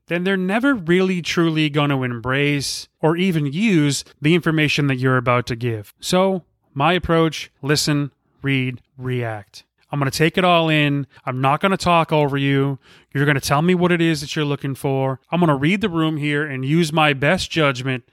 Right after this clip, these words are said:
on which way can I respond and give you the most help possible. That's when I react. That's when I give you my information.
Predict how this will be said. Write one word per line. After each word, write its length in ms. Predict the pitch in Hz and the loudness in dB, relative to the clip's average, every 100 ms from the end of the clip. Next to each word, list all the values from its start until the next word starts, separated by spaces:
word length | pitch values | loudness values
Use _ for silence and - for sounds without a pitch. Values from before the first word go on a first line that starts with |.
| _ | _
on 220 | - 135 135 | -4 -2 0
which 260 | 156 - | 0 0
way 440 | 170 156 151 143 139 _ _ | 0 2 2 0 -4 _ _
can 160 | - 156 | -4 -2
I 140 | 151 | 0
respond 1120 | 160 143 - - - 185 180 127 120 123 123 170 | 0 0 -4 -6 -2 0 2 0 -2 -4 -8 -6
and 200 | 147 131 | -4 0
give 240 | 147 165 | 0 0
you 400 | 147 165 143 131 - _ - | 0 2 2 0 -4 _ -10
the 320 | 127 165 190 | 0 2 2
most 560 | 151 151 156 143 - | 2 2 2 0 -4
help 500 | - - 135 127 123 - _ - | -8 -2 0 0 -6 -16 _ -8
possible. 680 | - 151 139 - 113 107 _ _ | 0 0 0 -4 -10 -14 _ _
That's 300 | 131 139 139 | -2 -2 -2
when 100 | 156 | -2
I 80 | 139 | -2
react. 560 | 131 123 117 101 - - _ _ | -2 -4 -6 -10 -18 -20 _ _
That's 340 | 123 123 143 - | -6 -2 -2 -2
when 140 | 160 | -2
I 80 | 139 | -2
give 220 | 123 127 | -2 -4
you 120 | 123 | -4
my 240 | 123 120 117 | -4 -4 -4
information. 600 | 113 - 120 107 - | -6 -10 -12 -10 -12